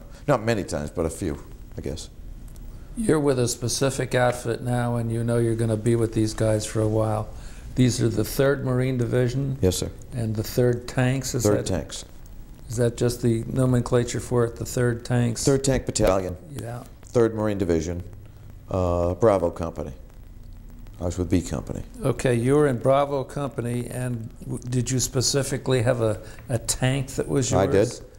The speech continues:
Speaker 2: And a, a bunch of guys that, this is your, your boys now?
Speaker 1: Right. There were two platoons, uh, first platoon and second platoon, uh, in Bravo Company. And then there was two tanks that were, um,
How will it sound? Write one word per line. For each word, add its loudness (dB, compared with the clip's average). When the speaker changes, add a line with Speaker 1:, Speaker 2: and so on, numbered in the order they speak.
Speaker 2:
And -4
a, -8
a -4
bunch -2
of -2
guys 0
that, -4
this 4
is 2
your, 2
your 0
boys 2
now? -4
Speaker 1:
Right. 4
There 6
were 6
two 2
platoons, 0
uh, 4
first 2
platoon 0
and 2
second 0
platoon, -2
uh, 0
in 2
Bravo 4
Company. -6
And -2
then 2
there 0
was 2
two -2
tanks 0
that 0
were, 6
um, -2